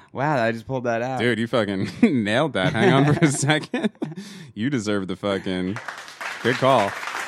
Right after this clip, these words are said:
Speaker 2: Now, here, you know what's weird about that is that, um, I was just having a conversation about the Challenger explosion the other day, and I think that that,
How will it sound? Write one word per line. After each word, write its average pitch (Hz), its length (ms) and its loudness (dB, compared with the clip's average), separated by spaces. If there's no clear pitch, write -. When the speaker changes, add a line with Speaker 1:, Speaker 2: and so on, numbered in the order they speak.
Speaker 2:
Now, 160 180 8
here, 185 280 4
you 170 80 4
know 202 100 6
what's 220 160 4
weird 170 220 4
about 190 280 4
that 196 340 4
is 143 300 4
that, 131 240 6
um, 113 400 2
I 143 160 6
was 170 260 4
just 135 360 4
having 127 460 0
a 110 60 -2
conversation 117 720 0
about 92 380 2
the 95 80 -6
Challenger 92 420 -2
explosion 92 640 0
the 113 160 0
other 117 240 4
day, 110 520 2
and 101 300 0
I 139 220 2
think 143 640 -2
that 110 320 2
that, 120 320 2